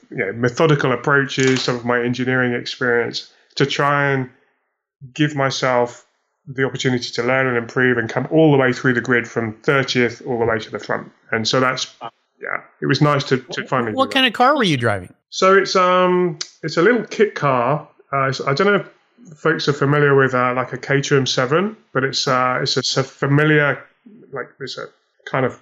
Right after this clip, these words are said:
Speaker 1: two-seater, uh, two-seater car,
Speaker 2: Mm-hmm.
Speaker 1: um, quite popular in the, uh, in the, in the kit car world.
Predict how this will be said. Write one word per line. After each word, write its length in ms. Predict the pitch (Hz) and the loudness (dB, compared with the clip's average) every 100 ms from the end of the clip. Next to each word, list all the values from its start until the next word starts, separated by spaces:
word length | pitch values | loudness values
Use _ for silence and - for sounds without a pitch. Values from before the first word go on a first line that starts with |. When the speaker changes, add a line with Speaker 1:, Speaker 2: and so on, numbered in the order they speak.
| _ _ | _ _
Speaker 1:
two-seater, 760 | 175 160 180 156 143 135 135 127 - _ _ 208 _ 135 | 2 4 4 2 4 4 2 -2 -12 _ _ -20 _ -6
uh, 320 | 131 123 123 120 | -4 -2 -4 -4
two-seater 380 | 160 151 123 | -2 0 0
car, 500 | 117 131 123 123 123 - 147 | -2 -2 0 0 -2 -8 -8
Speaker 2:
Mm-hmm. 200 | 139 127 | -6 -4
Speaker 1:
um, 360 | 113 117 107 - _ - 151 | -4 -4 -8 -10 _ -4 0
quite 240 | 160 147 | 2 2
popular 300 | 139 123 113 | 0 2 2
in 100 | 113 | 2
the, 220 | 110 110 - | 0 -2 -2
uh, 360 | 117 110 110 135 | -2 0 -2 -4
in 100 | 117 | -4
the, 220 | 107 110 139 | -2 -2 0
in 60 | 120 | -2
the 60 | |
kit 220 | 120 147 143 | 0 -2 0
car 280 | 135 120 | 0 2
world. 520 | 117 120 117 120 117 | 4 4 4 2 -2